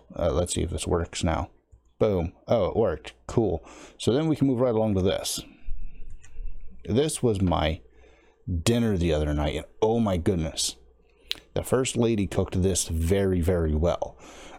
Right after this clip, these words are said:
Um, never mind the salad in the background. I don't eat salad. Um, I think anything that is green is weird,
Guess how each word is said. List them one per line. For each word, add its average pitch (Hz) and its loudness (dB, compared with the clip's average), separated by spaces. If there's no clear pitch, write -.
Um, 87 2
never 113 2
mind 104 2
the 90 4
salad 87 2
in 80 2
the 71 -2
background. 78 2
I 90 2
don't 87 -2
eat 90 -2
salad. 104 2
Um, 78 2
I 92 4
think - 0
anything 101 2
that 92 4
is 78 2
green 90 2
is 76 0
weird, 87 2